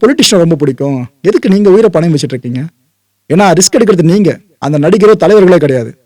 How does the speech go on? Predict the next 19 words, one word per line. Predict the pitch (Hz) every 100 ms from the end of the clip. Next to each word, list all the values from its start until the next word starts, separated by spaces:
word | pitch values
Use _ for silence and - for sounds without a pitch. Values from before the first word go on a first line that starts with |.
| 135
அவங்க | 190 208 170
வாகனம் | 220 220 180
வந்துட்டு | 190 175
போயிட்டே | 175 180 156
இருப்பாங்க, | 135 123 113 - _ _ -
ஆனா | 165 165
போக | 214 170
போறது | 185 180
உங்களோட | 165 156 143
உயிர் | 143 117
தான். | - _ _ _ _ _ _ - 165
வீட்டுல | 269 175 190 175
நீங்க | 208 214
மட்டும் | 196 214
தான் | 175
சம்பாதிச்சு | 208 208 156
போற | 160 147
ஒரு | 147
ஆள்னா, | 147 185